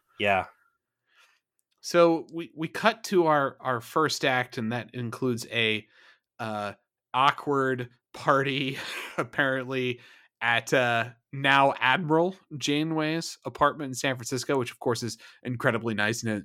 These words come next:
Speaker 2: it's a commanding view of things. So apparently our theory from, uh, back when Harry Kim, uh, had, uh, his, his dream adventure back home with his cave woman girlfriend,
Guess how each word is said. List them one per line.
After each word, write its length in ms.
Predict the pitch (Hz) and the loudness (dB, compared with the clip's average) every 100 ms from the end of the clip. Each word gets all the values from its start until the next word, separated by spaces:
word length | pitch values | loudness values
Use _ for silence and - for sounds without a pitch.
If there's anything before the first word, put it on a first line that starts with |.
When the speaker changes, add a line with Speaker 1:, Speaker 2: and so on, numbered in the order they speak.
| - | -10
Speaker 2:
it's 140 | - - | -12 -10
a 40 | |
commanding 600 | 110 117 110 110 107 104 | -6 -2 0 0 -2 -6
view 220 | 101 104 | -4 -4
of 100 | 98 | -4
things. 340 | - 98 98 - | -4 -6 -6 -8
So 140 | 104 | -8
apparently 460 | 95 - 113 110 104 | -4 0 0 0 -2
our 140 | 101 | -2
theory 420 | - 123 113 107 | -4 -2 -2 -4
from, 320 | 104 - 104 104 - - - - - | -6 -8 -8 -10 -18 -20 -20 -18 -4
uh, 240 | 117 107 | -2 0
back 380 | 101 123 117 - | 0 2 2 0
when 160 | 110 101 | -8 -4
Harry 280 | 120 113 107 | -2 -2 -2
Kim, 360 | - 113 107 | -2 -2 -2
uh, 240 | 107 104 110 113 | -4 -4 -6 -12
had, 320 | - 123 107 | -4 -2 0
uh, 300 | 107 101 104 - | -2 -2 -4 -8
his, 520 | - 127 107 - - - _ | -10 -6 -6 -6 -12 -16 _
his 240 | - 120 107 | -4 -4 -2
dream 600 | 113 117 123 120 117 113 | -2 0 0 0 -4 -2
adventure 480 | 120 113 110 110 113 | -2 0 -2 -2 -2
back 260 | 117 110 - | 2 0 0
home 240 | 117 113 | -2 -2
with 100 | 104 | -4
his 140 | 101 | -8
cave 340 | - - 117 110 | -6 -2 0 -2
woman 380 | 117 110 104 104 | -6 -6 -10 -8
girlfriend, 640 | 117 117 117 113 104 101 | -6 -6 -6 -6 -6 -10